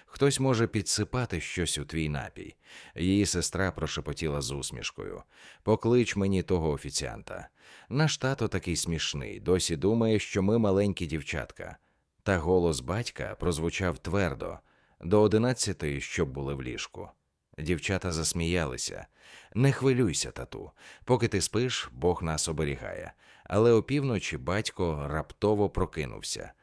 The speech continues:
«Ніхто не захистить їх краще за мене. Диявол лише чекає свого шансу». У клубі до них підійшов хитрий незнайомець. «Дозвольте вгадаю ваші дні народження.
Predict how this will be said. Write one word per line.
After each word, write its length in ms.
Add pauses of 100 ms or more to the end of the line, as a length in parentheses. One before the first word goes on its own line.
(360)
«Ніхто 600
не 160
захистить 760
їх 220
краще 480
за 140
мене. 440 (500)
Диявол 640
лише 360
чекає 460
свого 320
шансу». 520 (480)
У 120
клубі 480
до 160
них 220
підійшов 540
хитрий 500
незнайомець. 840 (400)
«Дозвольте 600
вгадаю 520
ваші 340
дні 260
народження. 760